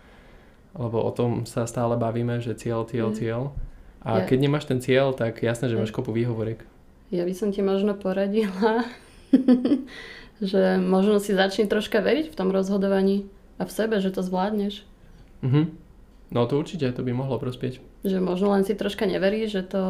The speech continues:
Speaker 2: nezvládneš s tým všetkým, ale podľa mňa, keď si povieš, že to zvládneš a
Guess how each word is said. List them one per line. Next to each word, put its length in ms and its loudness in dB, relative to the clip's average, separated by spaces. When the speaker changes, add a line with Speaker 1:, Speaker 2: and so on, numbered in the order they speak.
Speaker 2:
nezvládneš 1040 -2
s 100 -12
tým 160 -2
všetkým, 500 -2
ale 200 0
podľa 260 -2
mňa, 160 2
keď 160 -6
si 100 -6
povieš, 340 -2
že 80 -4
to 100 -2
zvládneš 520 -2
a 140 -2